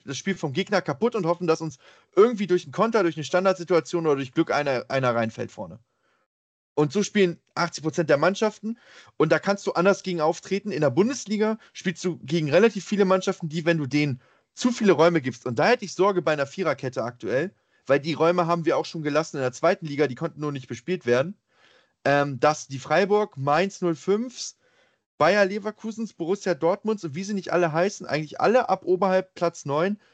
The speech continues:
dich komplett auseinanderspielen. Und deswegen ist mein, verstehe ich, warum Merlin Polzin diesen Weg gewählt hat und sage, die Null muss erstmal stehen und mit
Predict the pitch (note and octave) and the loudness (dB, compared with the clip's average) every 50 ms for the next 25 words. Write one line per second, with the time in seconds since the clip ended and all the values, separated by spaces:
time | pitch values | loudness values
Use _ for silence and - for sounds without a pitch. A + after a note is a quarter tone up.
0 | _ _ _ - B2+ - - - E3+ E3+ E3+ D#3 - C3+ C3 - C3+ A#2+ A#2 A#2+ | _ _ _ -12 -12 -8 -2 0 4 4 4 4 4 -2 -6 -4 -4 -4 -2 0
1 | A2 G#2 - - - G#2 G2 F#2+ F#2+ _ _ - - - - A2+ C#3+ E3+ - - | -2 -2 -4 -10 -12 -12 -12 -12 -16 _ _ -20 -20 -12 -2 0 0 0 2 0
2 | G3+ F#3 F3 D3+ - C#3 C#3 C#3 D3+ F#3 G#3+ A3 G3+ - - - _ _ - D3+ | -2 -2 -2 -4 -6 -2 0 0 2 2 0 -2 -4 -10 -16 -20 _ _ -10 -10
3 | C#3+ - F#3 F#3+ G3+ G#3+ - - F3+ D#3+ E3+ E3 D#3+ E3 E3+ E3+ E3 - D#3 D3+ | -8 -6 -4 -4 -4 -6 -4 -2 -2 0 0 0 2 0 0 0 -2 -4 -6 -6
4 | C3+ - - D#3+ D3+ C3+ C3 C3+ C#3 A#2+ C#3 D3 - C3+ A#2 A#2 D#3 F#3+ G3+ - | -6 -6 -8 -8 -8 -8 -8 -8 -4 -4 -4 -4 -4 -6 -2 0 2 0 2 0
5 | G3+ F#3 - D3 B2+ C3+ C#3+ D3+ D#3 D3+ C#3 C3+ C3+ C#3 D#3 E3 E3 E3+ E3 - | -2 -4 -4 -6 -2 0 0 0 0 -2 -4 -4 -2 0 0 0 0 0 0 -2
6 | - D3 - - C3 B2+ - - E3+ G3 A3 A3 - - - - - _ - _ | -2 -4 -4 -6 -10 -6 0 2 2 2 2 0 -6 -16 -20 -20 -20 _ -20 _
7 | _ - D#3 D#3+ D#3+ D#3+ D3+ - | _ 0 2 2 2 0 0 -2